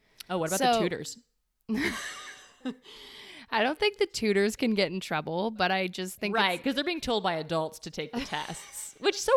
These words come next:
Speaker 1: are the players. <laughs> So
Speaker 2: Dude, imagine you're like a,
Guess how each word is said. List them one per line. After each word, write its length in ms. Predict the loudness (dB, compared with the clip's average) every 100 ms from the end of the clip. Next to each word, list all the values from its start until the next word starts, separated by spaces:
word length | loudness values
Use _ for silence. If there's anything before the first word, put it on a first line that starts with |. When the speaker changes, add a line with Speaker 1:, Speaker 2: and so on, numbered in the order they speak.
| 8
Speaker 1:
are 40 |
the 80 | 6
players. 760 | -2 -4 -2 0 0 2 4 8
<laughs> 140 | 8 8
So 340 | 8 8 6 -2 -12 -2
Speaker 2:
Dude, 220 | 0 2
imagine 760 | 2 2 0 0 -2 -2 -4 -6 -8
you're 220 | -8 -4 -2
like 260 | -2 -2
a, 540 | 0 0 2 0 -2